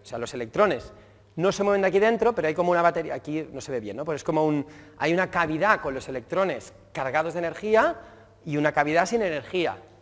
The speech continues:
Y cuando van circulando, hay dos circuitos, el útil y el inútil. Es brutal la idea sobre energía libre, ¿no? Entonces, el útil es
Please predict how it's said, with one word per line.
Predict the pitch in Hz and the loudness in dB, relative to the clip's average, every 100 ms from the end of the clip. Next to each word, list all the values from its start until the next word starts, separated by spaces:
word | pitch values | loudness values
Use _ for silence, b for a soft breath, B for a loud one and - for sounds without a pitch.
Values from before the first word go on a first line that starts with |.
| b b | b b
Y | 170 | 0
cuando | 156 147 | 4 6
van | 165 214 | 6 4
circulando, | 240 240 240 269 247 294 359 - - - | 0 4 6 8 8 8 6 -8 -14 0
hay | 185 | 2
dos | 196 - | 4 2
circuitos, | 202 170 170 139 117 101 - | 0 0 2 0 0 -4 0
el | 160 | 2
útil | 220 220 294 | 2 4 2
y | 285 | 2
el | 214 | 2
inútil. | 180 208 147 104 85 - - - - - _ _ - | 2 0 -2 -8 -10 -18 -20 -20 -20 -20 _ _ -10
Es | 104 | -4
brutal | 160 190 147 302 | 0 2 6 6
la | 294 | 6
idea | 151 135 | 6 4
sobre | 123 131 | 4 2
energía | 127 123 151 127 | 0 0 0 0
libre, | 123 180 160 131 | 0 0 0 -2
¿no? | 156 | -2
Entonces, | 247 139 - B B | -6 -8 -10 B B
el | 151 208 | 0 2
útil | 285 262 277 349 - | 2 2 0 -2 -4
es | 190 226 - | 0 0 0